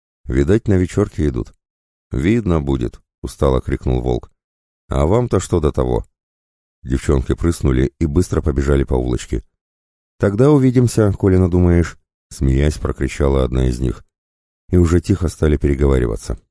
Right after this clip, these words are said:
«Видите, странный он. Уйдет скоро, а я говорю, останется. И на игрище не приходит, ни разу его не видала». Волк поднялся, набрал дров поболее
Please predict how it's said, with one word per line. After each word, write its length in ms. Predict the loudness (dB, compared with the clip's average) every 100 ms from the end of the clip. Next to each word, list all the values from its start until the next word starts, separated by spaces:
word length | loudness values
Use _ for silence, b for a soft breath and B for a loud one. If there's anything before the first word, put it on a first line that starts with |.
| _ _ _ -6
«Видите, 520 | -2 0 0 -2 -4 -10
странный 480 | -8 -2 0 2 2
он. 260 | 0 -4 -8 _ _ _ _ _
Уйдет 400 | -2 0 2 0
скоро, 380 | 0 -2 -2 -2 _ _ _
а 120 | 0 2
я 140 | 4
говорю, 320 | 2 2 2
останется. 640 | -2 -2 0 0 0 -4 -6 _ _ _ -6
И 100 | -2
на 220 | 2 2
игрище 340 | 2 0 -2 0
не 100 | 0
приходит, 500 | 0 -2 -2 -2 -6 _ -4
ни 160 | 2
разу 320 | 2 2 2 2
его 200 | 4 2
не 100 | 2
видала». 420 | 0 0 0 -4 _ _ _ _ _ _ -8
Волк 320 | -4 -2 -2
поднялся, 560 | -4 -2 -4 -6 -10 -12 _ _ _ _ -2
набрал 360 | 0 0 0
дров 240 | 0 -2 -2
поболее 540 | -2 2 4 2